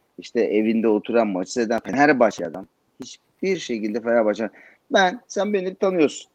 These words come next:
Ben nasıl Fenerbahçeliyim? Ben hafta içinde Helsinki ve şu maçlarına, bu maçlara benim yıllar, ben yir-,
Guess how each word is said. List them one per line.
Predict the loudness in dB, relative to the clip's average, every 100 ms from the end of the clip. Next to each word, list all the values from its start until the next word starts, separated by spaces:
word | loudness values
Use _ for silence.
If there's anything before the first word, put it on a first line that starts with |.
| _
Ben | -6 -4
nasıl | -4 0
Fenerbahçeliyim? | 0 2 -2 -6 -10 -12 -16 _ _ _ _ 2
Ben | 4 4 0 _ _ _
hafta | -2 -2 -2 -2
içinde | -2 -2 -4 0
Helsinki | -2 -2 -10 -8 -4
ve | -4
şu | -4 -4
maçlarına, | -4 -4 -6 -6 -10
bu | -10 -4
maçlara | -4 -2 -4 -2
benim | -4 -4 -10 _ 0
yıllar, | 2 4 4 4 4
ben |
yir-, | 2 0 -2